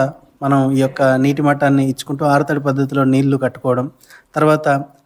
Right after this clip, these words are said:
ఇందాక మనం చెప్పుకున్నటువంటి విత్తన శుద్ధి, పొడి పద్ధతి, తడి పద్ధతిలో విత్తన శుద్ధి చేసుకొని విత్తనం వేసుకోవడం, తర్వాత ఏదైతే తెగులు ఆశించినటువంటి మడి ఏదైతే ఉంటుందో అందులో నుంచి నీళ్ళు అనేటివి కింది మడిలోకి పోకుండా కొంచెం జాగ్రత్తలు తీసుకోవడం,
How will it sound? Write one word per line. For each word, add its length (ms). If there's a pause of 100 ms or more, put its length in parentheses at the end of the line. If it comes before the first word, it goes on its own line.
(120)
ఇందాక 240
మనం 240
చెప్పుకున్నటువంటి 520
విత్తన 280
శుద్ధి, 340 (480)
పొడి 120
పద్ధతి, 380
తడి 200
పద్ధతిలో 440
విత్తన 240
శుద్ధి 220
చేసుకొని 520 (260)
విత్తనం 340
వేసుకోవడం, 560 (280)
తర్వాత 540 (120)
ఏదైతే 340
తెగులు 580 (200)
ఆశించినటువంటి 1160
మడి 340
ఏదైతే 360
ఉంటుందో 440 (340)
అందులో 320
నుంచి 280
నీళ్ళు 340
అనేటివి 520 (220)
కింది 180
మడిలోకి 400
పోకుండా 360
కొంచెం 320
జాగ్రత్తలు 460
తీసుకోవడం, 520